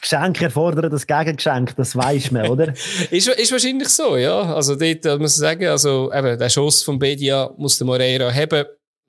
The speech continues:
Speaker 2: Das weiss er wahrscheinlich selber am besten. Und ja, am Schluss muss man, äh, auch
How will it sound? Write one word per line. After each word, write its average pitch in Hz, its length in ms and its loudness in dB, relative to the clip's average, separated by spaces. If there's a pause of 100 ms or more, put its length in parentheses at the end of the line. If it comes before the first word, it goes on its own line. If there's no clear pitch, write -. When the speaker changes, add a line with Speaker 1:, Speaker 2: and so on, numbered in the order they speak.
(160)
Speaker 2:
Das 113 140 -2
weiss 113 240 2
er 113 60 -4
wahrscheinlich 110 280 -2
selber 107 400 -2
am 104 100 -4
besten. 117 460 0 (840)
Und 110 580 -2
ja, 127 160 0
am 156 140 0
Schluss 139 500 2
muss 147 200 -2
man, 143 100 0
äh, 139 400 0
auch 147 480 -2